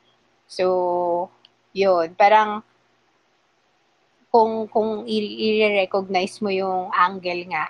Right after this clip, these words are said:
na, anong tawag? Ano yung sinabi natin kanina? Yung sila, pwede silang, kumaga, hindi, ba, sila ba yung may mali?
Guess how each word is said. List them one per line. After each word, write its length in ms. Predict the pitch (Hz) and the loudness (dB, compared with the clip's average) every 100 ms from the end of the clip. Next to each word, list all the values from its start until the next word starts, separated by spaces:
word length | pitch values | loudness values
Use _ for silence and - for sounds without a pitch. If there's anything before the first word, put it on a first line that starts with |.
| - | -8
na, 160 | 180 165 165 170 165 - _ _ _ _ _ _ _ _ _ _ _ _ _ _ _ _ _ _ - | -4 -4 -2 -6 -10 -14 _ _ _ _ _ _ _ _ _ _ _ _ _ _ _ _ _ _ -4
anong 260 | 214 208 196 | -2 0 4
tawag? 220 | 180 208 | 4 6
Ano 80 | 233 277 | 4 4
yung 40 | 262 | 4
sinabi 360 | 247 208 214 | 4 4 2
natin 240 | 202 190 190 | 0 -2 -4
kanina? 320 | 185 175 175 | -8 -6 -8
Yung 400 | 196 202 196 190 _ _ _ - | -8 -10 -16 -20 _ _ _ -2
sila, 560 | 254 220 175 160 156 - _ _ _ _ _ _ - | 2 4 6 4 0 -4 _ _ _ _ _ _ 0
pwede 360 | 214 208 196 202 | 2 2 2 -2
silang, 640 | - 202 185 180 175 175 _ _ _ - | -2 0 0 -2 -8 -16 _ _ _ -6
kumaga, 240 | 226 226 | -2 2
hindi, 320 | 226 240 233 - _ _ _ _ _ - | 4 4 0 -6 _ _ _ _ _ -16
ba, 120 | 208 | -8
sila 200 | - 254 | 0 2
ba 80 | 247 | 2
yung 120 | 269 | 0
may 120 | 285 | 0
mali? 240 | 285 285 | -2 -2